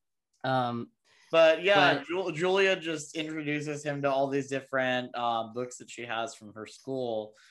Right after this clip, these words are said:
Speaker 2: Um,
Speaker 1: including one about the universe. <laughs>
Speaker 2: Yeah. And, um, she tells him that they have a big telescope at her school that she'll be able to use. So maybe she'll be able to find out what's, um, beyond their, their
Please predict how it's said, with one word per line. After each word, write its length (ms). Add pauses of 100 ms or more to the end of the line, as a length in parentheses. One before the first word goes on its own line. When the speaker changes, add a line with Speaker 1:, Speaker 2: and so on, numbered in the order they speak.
(340)
Speaker 2:
Um, 720 (880)
Speaker 1:
including 300
one 140
about 260
the 80
universe. 600 (220)
<laughs> 100
Speaker 2:
Yeah. 340 (280)
And, 680
um, 600
she 180
tells 280
him 120
that 160
they 80
have 140
a 100
big 300
telescope 540
at 80
her 120
school 400
that 100
she'll 220
be 80
able 280
to 60
use. 380
So 100
maybe 240
she'll 160
be 80
able 180
to 60
find 260
out 220
what's, 440 (440)
um, 500
beyond 840
their, 540
their 380